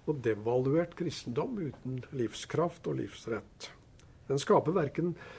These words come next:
respekt eller lydhørighet. Den eneste som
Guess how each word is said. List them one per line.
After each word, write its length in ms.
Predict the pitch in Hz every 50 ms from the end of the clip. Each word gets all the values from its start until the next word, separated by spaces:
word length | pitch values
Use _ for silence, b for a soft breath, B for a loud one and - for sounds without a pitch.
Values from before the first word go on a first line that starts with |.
| B B B B B
respekt 580 | - 160 160 - - - 143 135 - - - -
eller 220 | 147 127 139 143
lydhørighet. 800 | 131 139 120 - - - 131 110 98 101 104 107 104 - - - - - - - - - - - - - - - - - - - - - - - - - B B B B B B B
Den 160 | B 165 214
eneste 460 | 254 233 190 165 175 170 - - 208 202
som 240 | 208 202 202 208